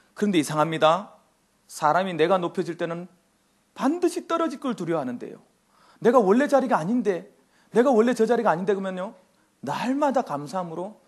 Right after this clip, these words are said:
그 자리가 훨씬 더 높아집니다. 여러분, 여러분의 연약함을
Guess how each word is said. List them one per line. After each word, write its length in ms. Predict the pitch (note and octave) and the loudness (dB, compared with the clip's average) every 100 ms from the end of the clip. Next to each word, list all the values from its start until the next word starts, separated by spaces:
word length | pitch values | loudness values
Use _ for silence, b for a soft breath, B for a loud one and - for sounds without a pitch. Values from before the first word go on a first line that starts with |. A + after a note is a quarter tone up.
| _ _ | _ _
그 140 | - | -12
자리가 360 | C#3+ C#3+ C#3+ C#3+ - - | -8 -6 -6 -6 -8 -14
훨씬 320 | F#4+ F4 - C#4 | -12 -12 -12 -10
더 80 | |
높아집니다. 600 | - - - - - _ _ _ _ _ B B B B B B B B - | -10 -12 -18 -20 -20 _ _ _ _ _ B B B B B B B B -8
여러분, 420 | C3+ D#3+ A2 - _ _ _ _ _ _ _ _ - | -6 -4 -6 -10 _ _ _ _ _ _ _ _ -10
여러분의 380 | B2 D#3+ E3+ A#2+ | -6 -4 -4 -4
연약함을 680 | A#2+ D#3+ F3+ E3+ D#3+ F#3+ | -2 -4 -4 -4 -4 -6